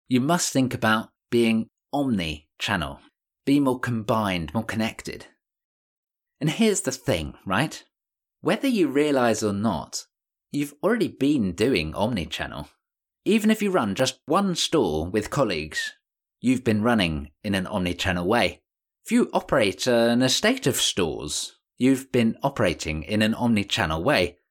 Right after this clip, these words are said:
If you've been a member or a manager of a team, you've been omni-channel. Think about that word combined once again. In all of these instances,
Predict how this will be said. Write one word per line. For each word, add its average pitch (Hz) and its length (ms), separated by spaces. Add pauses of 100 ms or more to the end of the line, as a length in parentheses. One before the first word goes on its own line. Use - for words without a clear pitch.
(300)
If - 60
you've 185 140
been 156 120
a 127 40
member 160 380
or 98 100
a - 20
manager 135 460
of 98 100
a 104 60
team, 104 500 (160)
you've 123 340
been 98 300
omni-channel. 107 680 (720)
Think 220 180
about 208 220
that 151 180
word 117 360
combined 104 800
once 131 320
again. 98 400 (540)
In 175 100
all 247 180
of - 60
these 143 220
instances, 92 840